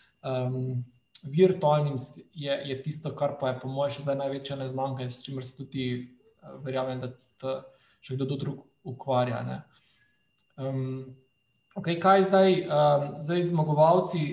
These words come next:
eh, tega, tega, tega dolge, p-, teka na dolge proge bodo torej tisti, ki bodo neuspešno tu v tem kompleksnem procesu, ne, ker to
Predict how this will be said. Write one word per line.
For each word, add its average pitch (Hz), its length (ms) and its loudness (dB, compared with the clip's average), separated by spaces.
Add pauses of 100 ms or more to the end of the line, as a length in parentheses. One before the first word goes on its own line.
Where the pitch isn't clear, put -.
eh, 143 420 -2 (1600)
tega, 175 300 6 (520)
tega, 165 280 4 (220)
tega 151 260 4 (180)
dolge, 160 300 2 (100)
p-, 175 140 -6 (100)
teka 170 260 0
na 143 60 0
dolge 156 320 2
proge 156 320 -2
bodo 135 240 -4
torej 151 320 2 (280)
tisti, - 200 -10
ki 156 140 -4
bodo 147 100 0
neuspešno 156 720 2 (1120)
tu 185 160 4
v 160 80 2
tem 185 160 6
kompleksnem 175 640 2
procesu, 147 540 -2
ne, 135 200 0
ker 156 140 -6
to 175 160 -2